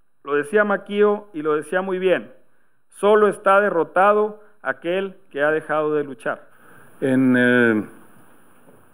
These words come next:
Speaker 2: en enero de este año supimos a través del Consejo Nacional de la Industria Maquiladora de Exportación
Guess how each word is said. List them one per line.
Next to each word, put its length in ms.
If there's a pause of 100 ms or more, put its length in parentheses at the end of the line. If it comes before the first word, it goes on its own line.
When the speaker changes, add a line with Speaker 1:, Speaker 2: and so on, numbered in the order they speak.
(360)
Speaker 2:
en 120
enero 280
de 100
este 160
año 160
supimos 480
a 60
través 240
del 120
Consejo 340
Nacional 380
de 80
la 80
Industria 280
Maquiladora 320
de 60
Exportación 680